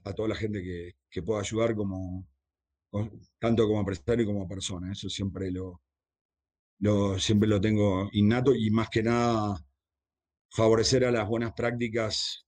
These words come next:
de, de, de trabajo y de, y de, y de negocio en, en, en lo que es, en lo que es mi,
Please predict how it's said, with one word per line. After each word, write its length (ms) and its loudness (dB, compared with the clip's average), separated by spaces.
de, 380 -6
de, 360 -4
de 140 -2
trabajo 580 0
y 80 2
de, 320 -4
y 120 0
de, 240 0
y 120 -4
de 120 2
negocio 540 4
en, 220 -4
en, 200 -4
en 140 0
lo 120 -2
que 120 -6
es, 480 -8
en 120 0
lo 100 0
que 100 0
es 60 0
mi, 440 -2